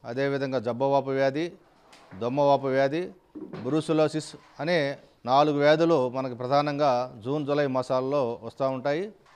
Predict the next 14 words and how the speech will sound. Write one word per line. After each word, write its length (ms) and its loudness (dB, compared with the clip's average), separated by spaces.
ఈ 100 0
వ్యాధుల్లో 760 6
ముఖ్యంగా 460 -2
మట-, 200 -2
గొంతువాపు 380 2
వ్యాధి 240 2
విషయానికి 460 -6
వచ్చినట్లయితే, 760 -4
ఈ 100 -2
వ్యాధి 280 6
నల్ల 200 2
పశువుల్లో 420 0
ఎక్కువగా 340 2
వస్తుంది. 520 -2